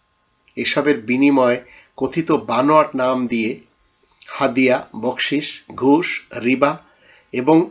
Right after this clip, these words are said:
বিনিময়ের নামান্তর, এগুলিও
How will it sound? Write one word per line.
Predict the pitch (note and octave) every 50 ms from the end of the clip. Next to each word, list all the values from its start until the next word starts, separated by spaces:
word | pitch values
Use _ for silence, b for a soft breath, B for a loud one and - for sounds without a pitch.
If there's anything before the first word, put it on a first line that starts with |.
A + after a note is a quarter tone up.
| - -
বিনিময়ের | A#2+ A#2 A2 G#2+ A#2+ B2 B2+ C3+ C#3 C3+ C#3 C#3 C#3+ C#3+ C#3+ C#3+ - - _ _ _ _ -
নামান্তর, | A#2+ A#2+ B2 C3+ D3+ F3 F#3 F#3 F3 - - A#2+ G2+ - - _
এগুলিও | B2+ C3 A#2+ B2 D3 D3+ E3 E3+ E3+ F3